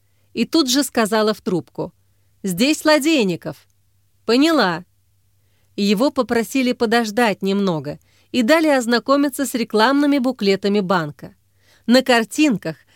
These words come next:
захлёбывающиеся счастьем люди стояли возле дорогих автомобилей или позировали в роскошных интерьерах огромных квартир. Также на буклетах радовались дружбе с таким замечательным банком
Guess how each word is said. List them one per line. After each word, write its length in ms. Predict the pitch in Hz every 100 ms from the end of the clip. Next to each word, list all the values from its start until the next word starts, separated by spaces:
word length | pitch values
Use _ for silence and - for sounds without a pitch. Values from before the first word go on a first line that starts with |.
| _
захлёбывающиеся 1300 | 220 254 262 277 294 196 185 185 196 - 214 208 - 226
счастьем 600 | - 233 185 - 196 202
люди 440 | 220 302 240 175
стояли 560 | 175 - 214 269 262 240
возле 340 | 254 220 233
дорогих 460 | 208 226 220 233 196
автомобилей 880 | 190 208 202 196 254 277 160 147 - _ -
или 260 | 311 330
позировали 680 | 330 294 240 285 294 277 262
в 60 | 240
роскошных 640 | 233 - 269 269 247 233
интерьерах 640 | 233 220 208 220 240 220
огромных 540 | 226 180 202 214 208 202
квартир. 640 | 196 190 - 220 185 - _ _ _ _ _ _ _ _
Также 380 | 294 285 170 202
на 140 | 214
буклетах 560 | 208 - 302 311 262 -
радовались 560 | 277 262 226 226 226
дружбе 460 | 185 233 262 190 214
с 60 | -
таким 360 | 220 - 240
замечательным 840 | 185 208 220 - 202 190 180 185 180
банком 520 | 285 294 247 262